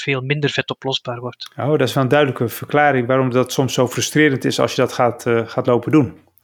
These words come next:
Speaker 2: Dus dan
Speaker 1: Ja.
Speaker 2: kan je beter, stel dat je mandibular blok hebt, je hebt twee keer,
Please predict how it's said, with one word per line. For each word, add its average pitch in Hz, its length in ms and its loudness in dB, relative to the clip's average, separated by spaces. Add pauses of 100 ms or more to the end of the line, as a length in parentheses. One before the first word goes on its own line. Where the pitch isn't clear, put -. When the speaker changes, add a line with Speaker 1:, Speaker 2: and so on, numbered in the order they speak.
(280)
Speaker 2:
Dus 120 100 -2
dan 131 100 4
Speaker 1:
Ja. - 60 2
Speaker 2:
kan 135 80 6
je 127 80 4
beter, 143 320 2
stel 143 180 4
dat 131 100 0
je 135 60 -2
mandibular 123 340 4
blok 147 240 4
hebt, 170 200 2
je 127 60 0
hebt - 120 -6
twee 147 180 4
keer, 131 400 2